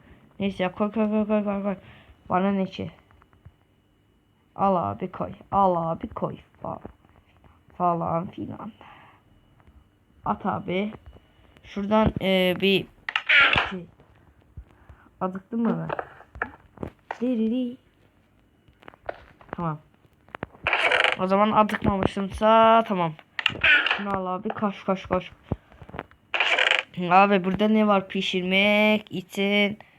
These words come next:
şu olmaz. Tamam. Bu, bu ne? Toprak. Tamam. O zaman bundan. Hadi.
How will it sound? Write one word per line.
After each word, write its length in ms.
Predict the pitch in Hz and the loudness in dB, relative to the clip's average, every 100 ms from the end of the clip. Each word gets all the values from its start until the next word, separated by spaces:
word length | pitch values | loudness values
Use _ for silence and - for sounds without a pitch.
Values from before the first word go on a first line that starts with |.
| _ _ - | _ _ -16
şu 360 | - - - | -10 -6 0
olmaz. 640 | 277 254 175 196 180 160 151 - | 0 2 2 2 0 -4 -6 -4
Tamam. 240 | 196 165 - - _ _ _ - - _ - - - | -2 -2 -8 -20 _ _ _ -20 -20 _ -10 -10 -8
Bu, 140 | 185 - - - | -12 -12 -16 -6
bu 120 | 196 | -2
ne? 220 | 190 196 | 0 -2
Toprak. 520 | - 190 - 160 - | -4 -12 -8 -8 -6
Tamam. 240 | - 165 156 - _ _ _ _ - | -4 -4 -4 -12 _ _ _ _ -8
O 20 | 196 | -4
zaman 160 | 196 196 233 185 | 0 2 2 0
bundan. 300 | 185 175 156 151 - - - - _ _ - - - - _ _ _ | -4 -4 -6 -8 -18 -18 -16 -18 _ _ -20 -20 -20 -20 _ _ _
Hadi. 360 | - 196 185 165 | -2 0 0 -4